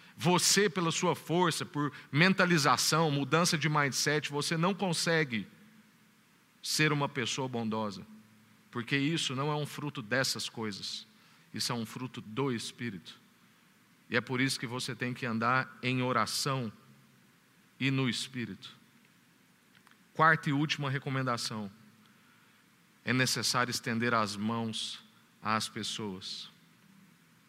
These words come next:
Irmãos, perdoe e ajude gente próxima.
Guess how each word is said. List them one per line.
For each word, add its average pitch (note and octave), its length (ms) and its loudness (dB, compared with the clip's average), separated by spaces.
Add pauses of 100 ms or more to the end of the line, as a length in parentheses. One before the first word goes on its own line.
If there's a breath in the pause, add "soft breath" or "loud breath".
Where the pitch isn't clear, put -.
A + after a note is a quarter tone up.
(360)
Irmãos, C3+ 480 2 (460 soft breath)
perdoe C#3+ 720 4 (240 loud breath)
e B2+ 100 4
ajude B2+ 400 4
gente A#2+ 260 -2
próxima. A2 560 -2